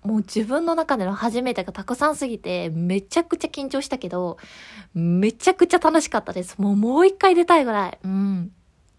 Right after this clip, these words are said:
いや、聞いていただいた皆様はありがとうございました。そして、ソワちゃん企画のライブ駅伝。これは一時間フリートークで、前の方が、から引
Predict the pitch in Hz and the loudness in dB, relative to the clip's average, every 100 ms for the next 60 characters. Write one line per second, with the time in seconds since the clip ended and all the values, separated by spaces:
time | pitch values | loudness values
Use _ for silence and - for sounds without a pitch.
0 | _ _ _ _ - - 196 185 185 202 | _ _ _ _ -20 -12 -6 -6 -6 -6
1 | 196 196 196 190 185 190 185 208 214 190 | -2 -2 -2 -4 -4 -6 -4 -4 -2 -2
2 | 180 175 175 - 190 180 185 180 180 180 | 0 -2 -2 -4 -6 -6 -6 -6 -6 -6
3 | 180 190 196 214 - 202 185 - - - | -6 -4 -2 -2 0 0 0 -4 -16 -20
4 | - - - 240 - - 233 233 240 226 | -20 -20 -8 -8 -4 0 0 0 2 2
5 | 226 220 220 - 220 202 196 185 233 254 | 2 -2 -2 -4 -6 -6 -2 0 2 2
6 | 202 202 220 220 220 220 214 190 180 - | 0 0 0 0 -2 -2 -4 -4 -4 -4
7 | 220 226 262 - - 214 214 214 190 208 | 0 4 4 2 -6 -4 -4 0 0 0
8 | 220 214 240 262 254 247 226 247 - 196 | -2 -4 -2 0 -2 -2 -2 -2 -4 -6
9 | 220 262 294 294 302 294 233 214 202 _ | -4 -4 -2 -2 -2 0 0 -2 -8 _
10 | _ - 269 - - | _ -4 2 4 4